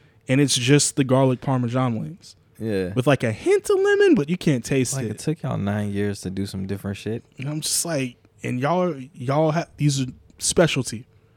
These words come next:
Speaker 1: They're not
Speaker 2: Yeah.
Speaker 1: mainstays. That makes no sense because nobody eats Atomic. You know what I'm saying? Like, who gives a fuck about Atomic?
Speaker 2: Yeah, I, I really don't rock with it.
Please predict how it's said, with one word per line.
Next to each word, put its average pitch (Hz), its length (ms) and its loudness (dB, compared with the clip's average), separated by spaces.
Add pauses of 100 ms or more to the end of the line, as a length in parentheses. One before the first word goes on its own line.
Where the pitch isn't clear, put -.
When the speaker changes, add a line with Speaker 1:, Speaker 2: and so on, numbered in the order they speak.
(140)
Speaker 1:
They're 98 200 -4
not 147 180 4
Speaker 2:
Yeah. 147 40 2
Speaker 1:
mainstays. 127 640 0
That 139 160 0
makes 147 200 2
no 165 140 6
sense 175 380 2
because 135 300 0
nobody 170 440 0
eats 156 200 -4
Atomic. 143 560 -6 (760)
You 135 120 2
know 151 60 6
what 160 60 6
I'm 151 60 6
saying? 170 320 4
Like, 147 140 2
who 208 120 2
gives 220 200 2
a 214 40 -10
fuck 233 240 2
about 226 200 0
Atomic? 214 600 -4
Speaker 2:
Yeah, 92 280 -6 (100)
I, - 40 -8
I - 40 -6
really - 260 -10
don't - 180 -14
rock - 220 -14
with 85 100 -14
it. - 80 -16